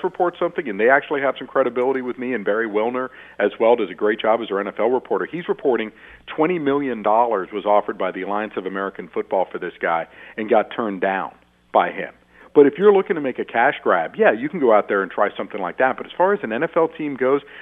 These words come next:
listen, I, I can't, you know, thirty-two teams have thirty-two different ways of thinking, and, you know, you never know. David Tepper, is he the guy in Carolina who,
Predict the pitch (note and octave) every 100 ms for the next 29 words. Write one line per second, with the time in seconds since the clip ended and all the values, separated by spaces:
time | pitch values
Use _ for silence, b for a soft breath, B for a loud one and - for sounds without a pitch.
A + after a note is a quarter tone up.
0 | B F#3+ E3+ A#2+ B2+ - D3 - F3 F#3
1 | D3+ - G3 G#3+ - F#3+ - F3+ F3 C#3+
2 | A2+ C#3+ D3 E3 D#3 C#3+ - B2+ B2 A#2
3 | G2+ - C#3 D3+ D3 B B B B2 A#2+
4 | A#2+ A#2 - D3+ D3 A2+ A#2+ C3+ D#3 F#3
5 | G#3 B2 A#2+ D3 E3 F#3+ G3 D3 G2 -
6 | A#2+ C#3+ D3+ D#3 D3 D3+ D3+ D#3 D3+ D3+
7 | D3+ E3+ C3+ B2+